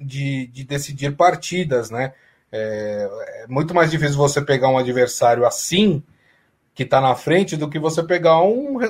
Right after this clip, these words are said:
um adversário mediano que, que abre sete pontos, como era o caso,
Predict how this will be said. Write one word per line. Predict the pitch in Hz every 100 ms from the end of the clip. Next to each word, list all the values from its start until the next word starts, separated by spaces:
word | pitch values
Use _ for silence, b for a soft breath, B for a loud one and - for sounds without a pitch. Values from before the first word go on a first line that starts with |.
| -
um | 190
adversário | 190 185 185 180 180 185
mediano | 190 180 175 160 160 170 196 233 b b b _
que, | 196 185 180
que | 160 185
abre | 160 147 165
sete | 165 175 175
pontos, | - 165 165
como | - 196
era | 190
o | 190
caso, | 170 151 156 165 175